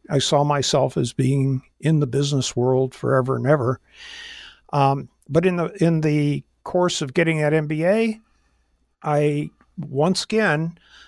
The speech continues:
was, uh, looking at systems. And so my master's thesis ended up being about the application of systems thinking to, uh, the analysis of, of, um, business information systems.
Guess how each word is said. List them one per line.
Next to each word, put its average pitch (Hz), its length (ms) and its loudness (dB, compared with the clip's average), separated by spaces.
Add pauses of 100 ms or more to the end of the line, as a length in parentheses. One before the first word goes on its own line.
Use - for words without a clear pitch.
(240)
was, 139 400 0
uh, 143 340 2
looking 165 460 0
at - 100 -6
systems. 107 600 0
And 113 120 -8
so 143 160 0
my 139 440 2 (220)
master's 160 520 0
thesis 131 500 0
ended 135 280 0
up 143 180 0
being 139 420 0 (460)
about 135 340 2
the 139 160 0
application 139 600 0
of 123 100 -2
systems 131 880 0 (140)
thinking 151 520 0
to, 139 540 0 (420)
uh, 131 300 0
the 143 120 0
analysis 135 680 0
of, 127 400 -2 (200)
of, 120 640 -4
um, 131 400 -4 (540)
business 147 480 0
information 143 640 0
systems. - 640 -6